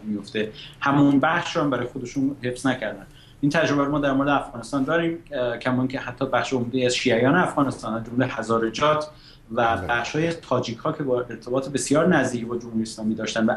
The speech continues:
Speaker 1: احزابشون بخشی زائیدهٔ دست جمهوری اسلامی هم بود، برخی از احزابشون البته امروز حتی حاضر نیستن که بر سر میز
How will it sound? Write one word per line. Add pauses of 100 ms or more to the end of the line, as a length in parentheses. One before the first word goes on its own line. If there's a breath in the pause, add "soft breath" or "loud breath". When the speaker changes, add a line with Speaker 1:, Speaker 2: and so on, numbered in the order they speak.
Speaker 1:
احزابشون (320 loud breath)
بخشی
زائیدهٔ
دست
جمهوری
اسلامی
هم
بود، (340 loud breath)
برخی
از
احزابشون
البته (220 loud breath)
امروز
حتی
حاضر
نیستن
که
بر
سر
میز